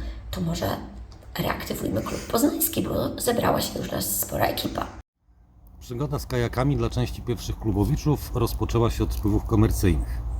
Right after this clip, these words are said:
Speaker 2: Początkowo braliśmy w nich udział jako uczestnicy, z czasem prowadziliśmy wspólnie z bardziej doświadczonymi kolegami. Podczas wakacyjnego work and travel na rzekach Pomorza Zachodniego nawiązywały się przyjaźnie, które przenieśliśmy później do Poznania. Inspiracją były też działania innych klubów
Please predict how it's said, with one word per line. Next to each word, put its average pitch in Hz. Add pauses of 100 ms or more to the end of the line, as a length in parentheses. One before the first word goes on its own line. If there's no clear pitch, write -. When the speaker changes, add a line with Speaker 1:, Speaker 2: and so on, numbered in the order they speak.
(540)
Speaker 2:
Początkowo 123
braliśmy 120
w 107
nich 110
udział 117
jako 110
uczestnicy, 131
z -
czasem 143
prowadziliśmy 107
wspólnie 110
z 85
bardziej 98
doświadczonymi 98
kolegami. 90 (800)
Podczas 120
wakacyjnego 110
work 110
and 98
travel 113 (120)
na 101
rzekach 107
Pomorza 110
Zachodniego 123 (540)
nawiązywały 120
się -
przyjaźnie, 117
które 104
przenieśliśmy 98
później 92
do 95
Poznania. 82 (680)
Inspiracją 131
były 113
też 110
działania 107
innych 101
klubów 82